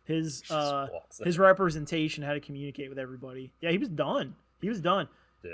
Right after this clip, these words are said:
Speaker 2: that's messed up.
Speaker 1: There's no, like, direct quotes about it, but he apparently just, from what people have said,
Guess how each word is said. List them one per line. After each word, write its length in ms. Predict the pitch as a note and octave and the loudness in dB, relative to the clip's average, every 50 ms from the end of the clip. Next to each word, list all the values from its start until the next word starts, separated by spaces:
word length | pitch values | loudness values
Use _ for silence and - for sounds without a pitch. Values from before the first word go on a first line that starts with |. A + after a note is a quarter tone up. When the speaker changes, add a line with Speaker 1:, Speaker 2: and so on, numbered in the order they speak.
| D#2+ E2+ | -6 -4
Speaker 2:
that's 160 | G2 G#2 - | -4 -6 -6
messed 360 | - G2+ F#2 F2 - - - - | -8 -10 -10 -10 -10 -12 -12 -10
up. 260 | F2+ F2+ F2+ - - | -8 -8 -8 -6 0
Speaker 1:
There's 220 | - F#3+ G#3 F#3+ | 2 2 4 4
no, 160 | A3+ A#3 A3+ | 4 2 4
like, 160 | A3 A3+ G#3 E3 | 2 2 0 0
direct 280 | F3 E3+ F3 F#3 E3+ - | 2 2 2 0 0 -2
quotes 280 | D#3 D3 D3 D3+ - | -4 -4 -2 -2 -2
about 260 | E3+ D#3+ E3 E3 E3+ | 0 2 4 4 4
it, 100 | E3+ E3 | 4 2
but 100 | D#3 D#3 | 0 0
he 100 | D3+ F3 | 0 0
apparently 420 | F3 D#3+ - D#3+ D#3+ D#3+ D#3+ D#3 D3+ | -2 0 -2 -2 -2 -2 -2 -4 -4
just, 220 | D3 D3 - - _ _ _ _ _ _ _ _ | -4 -6 -8 -10 _ _ _ _ _ _ _ _
from 160 | - - D#3 | -8 -4 -2
what 160 | D#3 D#3 D#3+ - | -2 -2 -2 -2
people 240 | - E3 D#3 D3 | -4 -6 -4 -4
have 80 | D3 C3 | -6 -6
said, 460 | - - D3 C#3 C#3 C#3 C#3 C#3 C3 | -4 -2 -2 0 0 -2 -2 -4 -6